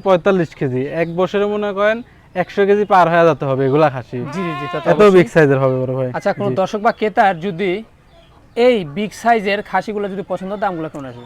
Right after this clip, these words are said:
Speaker 1: জোড়া ধরে বলে দিব না একসাথেই বলে দিব?
Speaker 2: আচ্ছা,
Speaker 1: আলাদা আলাদাই বলে দিব ভাইয়া।
Speaker 2: আচ্ছা, বলে দেন।
Speaker 1: এটার দাম পড়বে আঠাশ হাজার টাকা।
Speaker 2: এটার দাম পড়বে আঠাশ হাজার।
Speaker 1: জি, এইটার দামও পড়বে আঠাশ হাজার টাকা।
Speaker 2: আঠাশ হাজার টাকা।
Speaker 1: তবে একবারে ফিক্স প্রাইস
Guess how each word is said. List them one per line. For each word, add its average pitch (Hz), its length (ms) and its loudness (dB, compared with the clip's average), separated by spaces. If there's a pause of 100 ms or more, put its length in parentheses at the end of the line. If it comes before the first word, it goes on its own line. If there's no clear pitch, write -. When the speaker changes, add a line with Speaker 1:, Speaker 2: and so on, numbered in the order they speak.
(120)
Speaker 1:
জোড়া 208 260 8
ধরে 220 120 4 (120)
বলে 240 180 2
দিব 254 100 0 (180)
না 220 60 2 (120)
একসাথেই 180 400 0
বলে 135 200 0
দিব? 127 140 -2
Speaker 2:
আচ্ছা, 156 180 -4
Speaker 1:
আলাদা 214 260 6
আলাদাই 214 320 6
বলে 160 180 4
দিব 143 140 2
ভাইয়া। 170 200 2
Speaker 2:
আচ্ছা, 220 200 -2
বলে 185 160 -6
দেন। 196 100 -8 (720)
Speaker 1:
এটার 214 260 2
দাম 233 180 4
পড়বে 233 180 4 (100)
আঠাশ 185 260 2
হাজার 170 260 2
টাকা। 127 200 0 (240)
Speaker 2:
এটার 180 220 -8
দাম 196 140 -4
পড়বে 208 240 -6
আঠাশ 185 220 -4
হাজার। 139 160 -12 (200)
Speaker 1:
জি, 147 100 2 (200)
এইটার 208 260 4
দামও 220 260 6
পড়বে 190 240 4
আঠাশ 156 220 0
হাজার 135 220 -6
টাকা। 135 220 -2
Speaker 2:
আঠাশ 185 200 -4
হাজার 151 240 -8
টাকা। 131 200 -8
Speaker 1:
তবে 202 160 8 (160)
একবারে 214 280 4 (120)
ফিক্স 220 280 0
প্রাইস 190 180 6